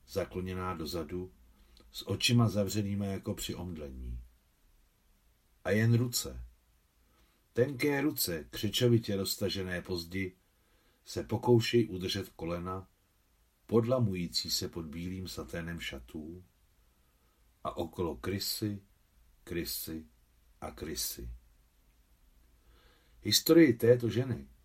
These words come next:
kněžny Tarakanovové, Zojka dobře znala. Žili ve třech. Zojka, máma a Jegor Borisovič. Objevil se před čtyřmi lety,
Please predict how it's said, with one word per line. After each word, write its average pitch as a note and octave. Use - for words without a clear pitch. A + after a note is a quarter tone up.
kněžny F#2+
Tarakanovové, D#2+
Zojka A#2+
dobře F2+
znala. C2+
Žili F3
ve G3
třech. -
Zojka, G#2
máma F#2+
a -
Jegor A2
Borisovič. A2+
Objevil F3+
se F3
před -
čtyřmi D3+
lety, -